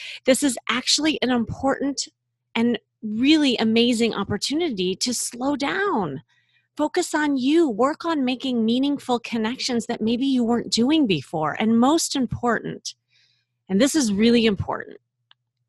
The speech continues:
social distancing does not mean to socially isolate. Let me say that again. Just because we are supposed to physically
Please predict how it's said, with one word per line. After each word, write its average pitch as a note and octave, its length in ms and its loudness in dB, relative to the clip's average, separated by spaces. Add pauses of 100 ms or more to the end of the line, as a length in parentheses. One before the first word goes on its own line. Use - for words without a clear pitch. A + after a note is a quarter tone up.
(140)
social C#4+ 600 2
distancing C4 920 -4 (760)
does F3+ 240 2
not F3+ 440 4
mean F#3 440 0
to G#3+ 120 -2
socially E3+ 720 -2 (140)
isolate. C#3+ 480 -8
Let F3+ 80 -2
me A3 100 2
say A#3+ 200 -2
that G#3 180 -2
again. D3 400 -8 (360)
Just C#4 320 4
because B3 520 2
we G3 160 0
are G3 80 0
supposed - 560 -4
to F#3+ 100 -2
physically A#3 920 0